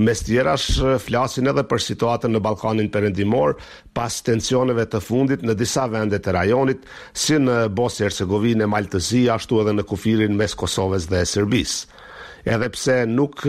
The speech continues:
ishte e paralajmëruar formalisht të jetë në agjendë në takimin e sotëm të Këshillit të Çështjeve të Jashtme, tema e Ballkanit Perëndimor po diskutohet si një çështje e veçantë. Burimet e Bashkimit Evropian kanë thënë se përfaqësuesi i lartë për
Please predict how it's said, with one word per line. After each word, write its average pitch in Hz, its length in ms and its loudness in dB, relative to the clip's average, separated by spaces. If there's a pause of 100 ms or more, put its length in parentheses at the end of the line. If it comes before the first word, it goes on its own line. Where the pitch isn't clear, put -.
(220)
ishte 123 320 0
e 107 80 -4
paralajmëruar 110 720 0
formalisht 110 640 -2
të 110 300 0
jetë 107 180 0
në 98 140 2
agjendë 107 340 0
në 101 140 -2
takimin 101 340 0
e 87 140 -2
sotëm 110 340 0
të 87 160 -6
Këshillit 104 460 0
të - 100 -4
Çështjeve 95 480 -2 (240)
të 87 160 0
Jashtme, 131 460 -2 (500)
tema 143 240 2
e 127 80 -2
Ballkanit 123 400 -2
Perëndimor 117 720 0
po 123 80 -2
diskutohet 110 800 -2
si 98 160 0
një 101 160 0
çështje 92 460 -2
e 92 100 -2
veçantë. - 560 -6 (340)
Burimet 104 480 2
e 104 80 -2
Bashkimit 104 400 0
Evropian 120 400 -2
kanë 90 240 -6
thënë 131 240 2
se 110 160 -2
përfaqësuesi 98 640 0
i 92 80 0
lartë 123 300 -2
për 98 80 0